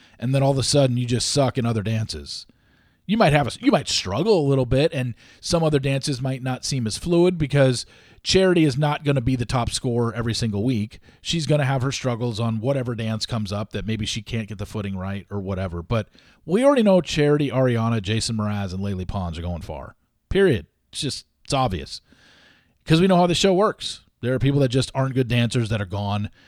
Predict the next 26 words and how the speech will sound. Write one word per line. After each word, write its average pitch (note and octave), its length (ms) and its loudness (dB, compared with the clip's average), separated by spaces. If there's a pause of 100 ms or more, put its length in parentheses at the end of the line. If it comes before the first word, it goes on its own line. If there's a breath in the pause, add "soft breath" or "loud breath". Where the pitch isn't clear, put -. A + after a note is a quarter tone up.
(380 soft breath)
and G2+ 640 -4
if A#2+ 140 -4
they G#2+ 160 -4
do C3 180 2
last, A#2 460 -2
it's - 120 -14
because G#2+ 360 -4
they G2+ 80 -4
have G#2+ 100 -4
a G2 60 -8
giant F#2+ 320 -4
fan F2+ 240 -8
base. D#2 260 -12
And E2+ 140 -16
I G#2+ 120 -6
just A#2 200 -4
don't A#2+ 140 -2
see - 180 -4
anybody G#2+ 600 -2
in A2 280 0
this - 480 -2 (680 soft breath)
that's G#2+ 360 -4
a A2+ 120 -2
bad C3 480 -2
dancer B2 640 2
or G2 340 -2